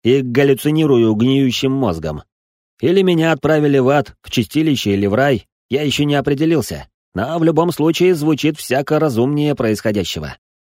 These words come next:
Умник стал выглядеть как кошмарик, превратив четыре кошачьи лапы в паучьи, и радостно улыбнулся. «Это не фальсифицируемая гипотеза. Если всё не так, как ты говоришь,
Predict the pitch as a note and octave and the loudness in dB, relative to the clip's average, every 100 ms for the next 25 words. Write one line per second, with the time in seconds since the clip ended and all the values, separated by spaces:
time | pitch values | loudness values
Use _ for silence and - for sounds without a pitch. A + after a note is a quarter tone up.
0 | _ _ - F2+ E2+ C3+ F3+ - G2+ D3+ | _ _ -8 -6 -2 -2 -4 -4 -2 -2
1 | A2+ B2+ D#3 D3+ D3+ - A#2+ _ D#3 D#3 | 0 0 0 -2 -4 -4 -6 _ -10 -8
2 | F2+ E2 E2+ E2 - _ - G2+ G2+ G2 | -6 -4 -4 -6 -12 _ -4 -2 0 -2
3 | A2+ G2+ - G2+ G#2+ G2+ G2+ F#2+ G#2 - | -2 -4 -4 -2 -2 -2 -4 -2 -4 -2
4 | F#2+ F2+ A2 C3 B2 - A#2+ C#3 - C2+ | -2 -2 -2 -4 -6 -8 -8 -8 -12 -14
5 | - _ _ - F3+ B2 G#2+ A#2 - B2 | -16 _ _ -2 0 2 0 -2 -4 -4
6 | A2+ A2 A2 E2 C#2+ - C2 - _ _ | -4 -4 -4 -6 -8 -12 -16 -18 _ _
7 | _ _ _ - A2+ A2+ B2+ B2 B2 A2 | _ _ _ -4 -4 -2 -2 0 0 0
8 | A2 A#2+ B2+ A#2 C3 - F#2+ G2 G2 G2 | -2 -2 -2 -2 -2 0 0 2 0 0
9 | F#2+ F#2 F#2 G2+ F#2+ F2+ F2+ F#2 F2+ - | -2 -2 -4 -4 -4 -4 -4 -4 -6 -10
10 | _ _ _ _ _ F2 C#3 C3+ A2+ G2+ | _ _ _ _ _ -2 0 0 -2 0
11 | B2+ B2+ G#2+ - A2+ B2 - D3+ - D3 | 0 0 0 -2 -2 -4 -4 -4 0 0
12 | C3+ C#3 C#3 C#3+ - | 2 2 2 0 -4